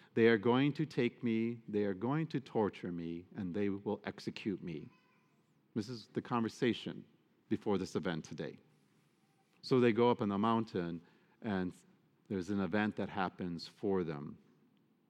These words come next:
It was meant to, uh, strengthen their faith of, because of that day of trial that was coming, so that remembering Jesus' glory on the mountain,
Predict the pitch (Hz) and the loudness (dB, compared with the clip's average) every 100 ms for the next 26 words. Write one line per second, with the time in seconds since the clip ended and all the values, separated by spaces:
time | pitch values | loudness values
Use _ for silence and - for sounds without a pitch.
0 | _ _ _ _ _ _ _ _ _ _ | _ _ _ _ _ _ _ _ _ _
1 | _ 120 110 120 120 - 107 95 90 - | _ 4 4 6 4 4 2 2 2 -2
2 | - - 98 - - 117 123 131 104 95 | -10 -4 -4 -4 2 2 4 2 2 2
3 | - 117 127 135 - - - - 101 - | 0 2 2 0 -6 -18 -16 -6 -6 -6
4 | - _ _ 107 - 107 104 104 95 87 | -16 _ _ -8 -4 -2 0 2 2 2
5 | 104 104 - - 110 101 95 87 90 87 | 2 2 -2 -2 0 2 0 -2 -4 -8
6 | 101 - 135 107 71 - - _ _ _ | -12 -4 0 0 0 -8 -16 _ _ _
7 | _ _ _ _ _ _ _ 120 117 117 | _ _ _ _ _ _ _ 2 4 4
8 | 120 170 202 175 151 120 135 165 139 113 | 6 6 4 4 4 2 2 0 -2 -4
9 | 113 82 82 107 131 107 78 78 90 110 | -4 -4 0 4 6 6 4 -2 -6 -6
10 | 110 95 117 131 98 - 82 | -4 2 4 6 4 -2 -8